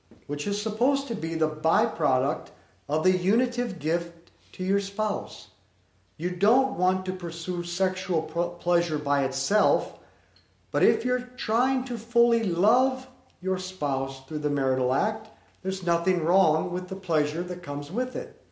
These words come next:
So too with mental pleasure.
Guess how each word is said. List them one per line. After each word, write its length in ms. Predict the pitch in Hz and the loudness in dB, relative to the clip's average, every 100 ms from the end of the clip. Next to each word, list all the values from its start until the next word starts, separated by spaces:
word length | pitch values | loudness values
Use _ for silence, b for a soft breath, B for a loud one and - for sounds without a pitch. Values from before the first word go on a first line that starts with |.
| _ _ _ _ _ _ _ _ | _ _ _ _ _ _ _ _
So 400 | - - 262 277 | -8 2 4 4
too 260 | - 262 254 | 0 2 2
with 300 | 214 196 185 | 4 2 2
mental 580 | 175 202 262 247 - 190 | 2 4 4 2 -2 -2
pleasure. 480 | - 123 - 101 | -2 -2 -2 -8